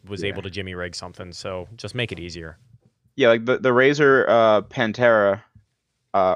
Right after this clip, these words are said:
Speaker 2: or is it Panthera? Panthera? Pantera.
Speaker 1: I'm not familiar.
Speaker 2: Panthera. I have, keep calling the Pantera.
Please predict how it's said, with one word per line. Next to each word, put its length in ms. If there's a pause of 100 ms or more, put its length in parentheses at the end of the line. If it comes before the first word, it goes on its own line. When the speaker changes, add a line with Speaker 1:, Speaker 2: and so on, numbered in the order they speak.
Speaker 2:
or 80
is 80
it 80
Panthera? 600 (380)
Panthera? 560 (160)
Pantera. 480 (200)
Speaker 1:
I'm 140
not 140
familiar. 540 (720)
Speaker 2:
Panthera. 1000
I 120
have, 180
keep 180
calling 220
the 80
Pantera. 560